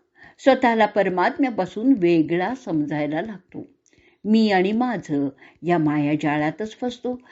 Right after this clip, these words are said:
आणि म्हणूनच कबीर सांगतायत की तुम्ही जीवनातील ह्या दोन गोष्टींना तिलांजली द्या.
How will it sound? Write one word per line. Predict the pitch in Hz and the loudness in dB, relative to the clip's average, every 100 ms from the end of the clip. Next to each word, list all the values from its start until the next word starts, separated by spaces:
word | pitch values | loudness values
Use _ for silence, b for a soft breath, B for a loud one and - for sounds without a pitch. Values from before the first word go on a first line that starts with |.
| B B | B B
आणि | 294 | 2
म्हणूनच | 339 208 202 285 392 - | 4 0 2 2 2 -2
कबीर | 208 165 254 | -2 2 2
सांगतायत | 277 208 165 156 151 156 269 - b b b | 2 2 2 2 0 -2 -4 -8 b b b
की | 262 262 | 2 2
तुम्ही | 226 196 196 269 302 - _ 160 151 | -2 0 2 2 2 -12 _ -16 -8
जीवनातील | 190 196 226 262 208 - 175 175 | -6 -2 0 0 0 -4 -2 -2
ह्या | 170 180 | 0 -2
दोन | 151 170 202 285 | -2 -2 2 2
गोष्टींना | 247 170 - 175 160 156 | 2 -2 0 0 2 2
तिलांजली | 220 - 160 151 151 147 147 143 143 | -2 -4 -2 0 -2 0 0 0 0
द्या. | 139 | -2